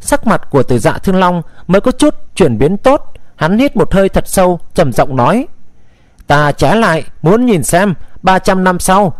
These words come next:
ngươi có thể phát triển đến mức nào." Khoảnh khắc này, bên trong vũ trụ mênh mông ở ngoài tà thần giới, bất cứ năng lượng chấn động nào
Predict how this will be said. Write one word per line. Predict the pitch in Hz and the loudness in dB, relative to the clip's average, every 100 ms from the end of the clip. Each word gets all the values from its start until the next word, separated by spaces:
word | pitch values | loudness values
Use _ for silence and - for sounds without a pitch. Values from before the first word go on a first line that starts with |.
| - | -6
ngươi | 185 208 | 0 2
có | 247 | 4
thể | 247 - | 2 0
phát | - - | 0 0
triển | 180 113 101 | 0 0 0
đến | 180 | 0
mức | 247 147 | 0 0
nào." | 127 151 131 - - - - - _ _ _ _ _ _ | 0 0 -2 -6 -14 -18 -20 -20 _ _ _ _ _ _
Khoảnh | - 226 | -2 0
khắc | 233 247 | 0 0
này, | 185 147 101 - - | 0 0 -2 -6 -2
bên | 202 196 | 0 2
trong | 208 185 | 2 0
vũ | 165 254 | 0 0
trụ | 226 139 | 2 0
mênh | 165 196 190 | 2 2 2
mông | 190 185 - - | 2 0 -6 -2
ở | 160 | 0
ngoài | 151 165 147 | 2 2 0
tà | 151 | 0
thần | 143 147 127 | 0 0 0
giới, | 135 175 277 - - - | 2 2 0 -6 -14 -4
bất | 190 - | -2 0
cứ | 180 208 | 2 2
năng | 226 202 | 2 2
lượng | 175 - | 0 0
chấn | 180 226 | 0 2
động | 220 135 | 0 0
nào | 143 123 | 0 0